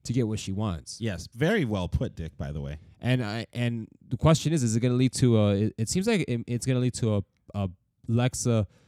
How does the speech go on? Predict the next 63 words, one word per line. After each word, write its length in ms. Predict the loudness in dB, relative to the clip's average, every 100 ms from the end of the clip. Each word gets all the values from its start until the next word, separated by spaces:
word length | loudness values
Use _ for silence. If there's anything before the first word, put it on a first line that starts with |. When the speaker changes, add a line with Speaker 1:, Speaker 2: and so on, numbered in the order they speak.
| _ _ _ _ -14 -14 _ 0 4
Speaker 1:
versus 540 | 4 2 -2 -4 -10 _ _
Nikki 220 | -2 -2
Cross 320 | 0 2 2 4
feud. 120 | 2
Is 100 | 4
it 60 | 4
really 200 | 4 4
gonna 140 | 2
do 200 | 4 4
that, 260 | 4 4 8
or 80 | 8
are 60 |
we 100 | 8
getting 220 | 4 0
a 40 | -2
swerve? 440 | 0 4 6 6
I 60 | 4
mean, 120 | 2
that's, 280 | 2 0 -2
to 140 | 2
me, 220 | 4 2 0 -10 -2
if, 200 | 0 2
if 180 | 0 2
I 100 | 6
look 180 | 6 4
at 120 | 2
it 20 |
like 220 | 2 0 2
the, 260 | 2 2 2
if 100 | 0
I'm 120 | 2
looking 220 | 2 4
at 120 | 0 -2 _ -8
how 220 | 0 4
they're 160 | 6
booking 320 | 4 2 2 -2
these 140 | -4
two, 200 | 2 2
it 160 | 2 0
seems 180 | -2 -2
like 140 | -2
that's 160 | -4 -4
gonna 140 | -4
be 140 | -2 -2
the, 100 | -2 -8 -8
the 80 |
next 300 | -4 -4 -4
natural 320 | -6 -6 -4 -4
feud 240 | -2 -4
for 160 | -4 -4
Alexa 320 | -4 -6 -6
Bliss 300 | -4 -4 -4
is 100 | -10
against 280 | -10 -12 -12
Nikki 200 | -16 -12
Cross. 420 | -8 -6 -6 -6
Speaker 2:
It, 180 | -4 -4
it 180 | -2 -4
has 200 | -4 -4
to 60 |
go 100 | -4
that 120 | -4 -6
way. 260 | -8 -10